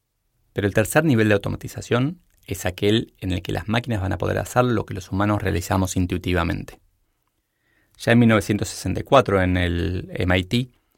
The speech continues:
crearon un sistema por el que un usuario podía sentarse frente a una computadora,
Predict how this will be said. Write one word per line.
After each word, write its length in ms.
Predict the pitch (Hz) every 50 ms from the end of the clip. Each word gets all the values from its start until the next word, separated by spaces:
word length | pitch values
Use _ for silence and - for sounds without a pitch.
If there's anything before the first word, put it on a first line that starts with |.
| _ _ _ _ _ _ _
crearon 360 | - - 98 98 107 113 113
un 120 | 110 107 92
sistema 440 | - 107 95 - - 120 120 117 -
por 140 | - 92 92
el 140 | 92 90 90
que 140 | - 95
un 160 | 95 98 107 107
usuario 440 | - - - 117 117 123 127 113
podía 240 | - 117 104 104 98
sentarse 460 | - - 92 90 - 101 98 - -
frente 320 | 98 - 101 98 92 90 92
a 40 | 92
una 160 | 90 92 92
computadora, 600 | - 95 95 - 104 107 123 131 131 139 143